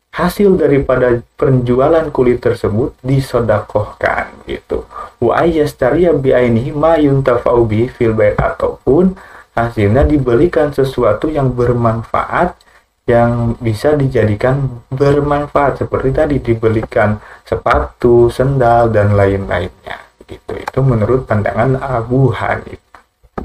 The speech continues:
Kemudian lana al qiyasu ala lahmina.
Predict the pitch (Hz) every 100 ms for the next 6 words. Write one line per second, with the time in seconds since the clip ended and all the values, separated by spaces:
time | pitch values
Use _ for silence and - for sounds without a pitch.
0 | - _ _ _ _ _ _ - 107 107
1 | 110 117 165 170 151 143 170 185 - 156
2 | 151 147 175 - 165 139 131 135 139 135
3 | 131 113 110 - -